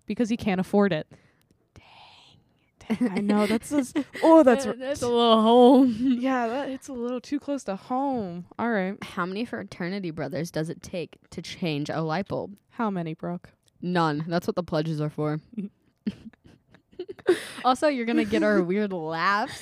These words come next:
Speaker 1: Yeah.
Speaker 2: and, like, you're gonna learn our different laughs. <laughs>
Speaker 1: If you've ever price shop for top ramen,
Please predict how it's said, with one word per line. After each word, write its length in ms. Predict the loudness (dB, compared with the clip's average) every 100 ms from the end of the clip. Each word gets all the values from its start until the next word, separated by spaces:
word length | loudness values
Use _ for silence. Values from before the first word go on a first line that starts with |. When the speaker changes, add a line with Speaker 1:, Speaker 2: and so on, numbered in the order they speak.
| -8
Speaker 1:
Yeah. 120 | -4 0
Speaker 2:
and, 80 |
like, 200 | 0 -2 -4
you're 220 | -4 -2
gonna 140 | -2 -2
learn 200 | -2 0
our 100 | 0
different 380 | 0 -2 -4 -6
laughs. 520 | -8 -6 -8 -10 -20 -20 -20 -8 -4
<laughs> 220 | -4 -4
Speaker 1:
If 160 | -4 2
you've 240 | 2 2
ever 460 | 2 0 0 -2 -2
price 600 | -2 -2 0 -2 -8 -16
shop 340 | -4 -2 -2
for 180 | -4 -4
top 320 | -4 -4 -4 -4
ramen, 520 | -4 -2 -4 -6 -10